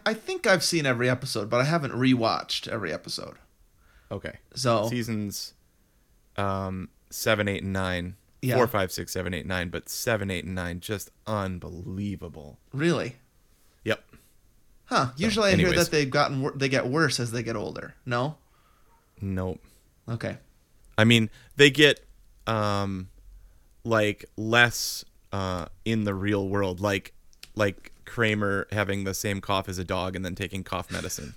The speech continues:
Speaker 2: or dog medicine.
Speaker 1: <laughs> So more fantastical and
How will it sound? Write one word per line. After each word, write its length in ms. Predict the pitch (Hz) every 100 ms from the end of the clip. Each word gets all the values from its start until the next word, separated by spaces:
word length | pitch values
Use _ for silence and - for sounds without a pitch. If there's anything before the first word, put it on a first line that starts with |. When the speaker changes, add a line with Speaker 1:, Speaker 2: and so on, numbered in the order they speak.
| -
Speaker 2:
or 100 | 110
dog 300 | 98 113 104 95
medicine. 340 | 80 - - -
Speaker 1:
<laughs> 120 | -
So 180 | - 185
more 260 | 175 170 170
fantastical 880 | 170 143 - 123 - 127 123 127 123
and 320 | 120 120